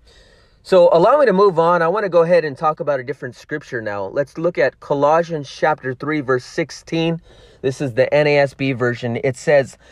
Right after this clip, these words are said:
"Let the word of Christ richly dwell within you, with all wisdom, teaching and admonishing one another, with psalms and hymns and spiritual songs, singing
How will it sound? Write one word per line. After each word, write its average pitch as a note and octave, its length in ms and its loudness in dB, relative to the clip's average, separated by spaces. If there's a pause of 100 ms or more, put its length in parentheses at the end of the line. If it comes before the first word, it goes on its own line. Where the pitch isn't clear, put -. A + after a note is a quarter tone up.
(240)
"Let - 260 2
the F#3+ 140 2
word F3 280 2
of F#3 140 -2
Christ E3 680 2
richly F#3 640 -2
dwell C3+ 280 -2 (200)
within B2+ 380 -4
you, F2 200 -10 (960)
with D3 320 0
all F#3+ 320 4
wisdom, C3+ 640 -2
teaching B3 640 -4
and D#3+ 160 0
admonishing C#3+ 800 0
one C3 320 -2
another, A2 420 -4 (500)
with D#3 320 0
psalms A3 720 0
and D3 220 -4
hymns C3+ 580 -4
and B2+ 200 -6
spiritual E3 580 -4
songs, A2 640 -4 (440)
singing G3+ 720 0